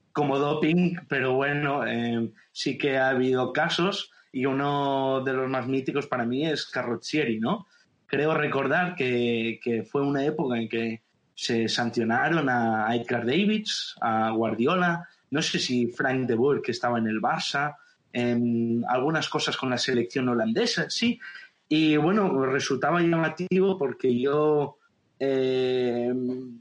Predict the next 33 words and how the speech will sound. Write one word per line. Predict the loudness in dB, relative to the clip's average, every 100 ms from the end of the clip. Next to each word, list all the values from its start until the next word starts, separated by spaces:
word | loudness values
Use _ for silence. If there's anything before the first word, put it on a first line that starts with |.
| _ -6
me | -2
acuerdo | 0 0 2
de | 2
leer | 2 2
en | 2 2
los | 2 2
diarios | 2 2 0
y | 0
claro, | -2 -2 -2 -6
te, | -4 -4 -4 -10 -16 _ -20 _ _
te | -4 -2
chocaba | -2 0 2 2 0 -2 -12 _ _ -4
que | 2
hubiera | 2 2 2 2 0
un | -2
jugador | -2 -2 0
que | 0
hubiera | 0 0 2
dado | 2 0
positivo | -2 -4 -4 0 2 2
en, | 2 -2 -4
en, | -6 -4 -6 -6 -10 _ _ -8
en | -4
cocaína, | -4 -2 0 0 0
¿no? | 0 0
Bueno, | -2 -6 -12 -20 -20 _
porque | 0 2 2 2
yo | 4 2 -2 -2
tiene | 0 2
la | 2
imagen | 2 0 0 0
igual | 2 2
de, | 2 2 -2